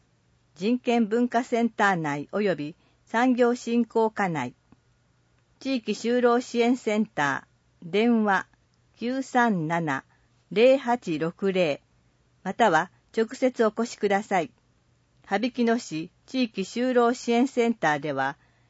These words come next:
就職斡旋を行っておりません。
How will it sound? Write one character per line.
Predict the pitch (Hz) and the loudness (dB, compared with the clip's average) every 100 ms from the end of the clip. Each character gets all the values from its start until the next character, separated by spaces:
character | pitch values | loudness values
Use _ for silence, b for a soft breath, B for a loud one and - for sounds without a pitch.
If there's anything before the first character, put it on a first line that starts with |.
| _ | _
就 | - 254 | -6 -2
職 | 254 254 233 | 0 -2 -2
斡 | - 233 | -2 -2
旋 | - 190 160 139 | -4 -4 -2 -2
を | 135 - | -4 -6
行 | - 208 | -2 -2
っ | 202 | -2
て | - 185 | -2 -2
お | |
り | 180 170 | -2 -4
ま | 175 | -6
せ | - | -6
ん。 | 165 | -8